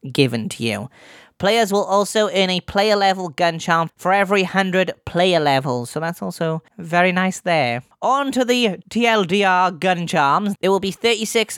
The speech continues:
new gun charms that are going into Apex packs at both Epic and Legendary tier. Gun charms will also now appear in a rotating shop for players who prefer direct purchase, which is bleh,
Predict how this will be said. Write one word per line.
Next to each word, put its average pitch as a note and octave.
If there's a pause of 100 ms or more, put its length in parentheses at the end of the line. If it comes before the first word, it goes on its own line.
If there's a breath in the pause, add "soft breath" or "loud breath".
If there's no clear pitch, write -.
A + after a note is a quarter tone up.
(100)
new F#3+ (220)
gun F#3
charms F3
that E3
are E3+
going F#3
into F3 (100)
Apex E3+
packs - (120)
at E3
both F3+
Epic F3
and D#3+
Legendary C#3+
tier. A#3+ (300 loud breath)
Gun G3+
charms F#3+
will F3
also F3
now E3+
appear E3
in D#3
a D3+
rotating D#3
shop D3+
for C#3
players D#3
who C#3
prefer C3+
direct C3
purchase, G#3+
which D#3
is E3
bleh, E3+